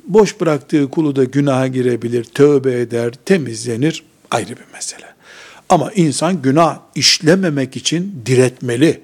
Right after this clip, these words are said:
Yani insanız, hata yaparız diye bile bile,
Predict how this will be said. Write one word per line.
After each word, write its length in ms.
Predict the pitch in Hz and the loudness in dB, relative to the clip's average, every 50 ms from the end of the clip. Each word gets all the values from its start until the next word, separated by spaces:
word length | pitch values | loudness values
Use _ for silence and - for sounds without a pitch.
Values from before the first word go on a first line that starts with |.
| _ _ _ _ _ _ _ _ _ _ _ _ _ _ | _ _ _ _ _ _ _ _ _ _ _ _ _ _
Yani 280 | 135 113 113 117 - - | -6 -6 -4 -6 -6 -2
insanız, 600 | 165 156 143 131 131 - 165 151 139 131 127 123 | -2 0 0 0 0 -2 -2 0 0 -2 -4 -4
hata 320 | 117 127 135 135 156 143 135 | -4 -4 -2 0 2 2 2
yaparız 520 | 131 127 - 175 151 135 135 127 117 117 | 2 2 2 0 0 0 0 -2 -4 -4
diye 280 | 127 127 139 160 160 - - - _ _ _ - | 0 2 2 2 2 0 -8 -20 _ _ _ 2
bile 260 | 143 151 165 160 143 | 4 4 4 2 2
bile, 320 | 139 131 135 160 190 190 | 0 2 2 2 2 0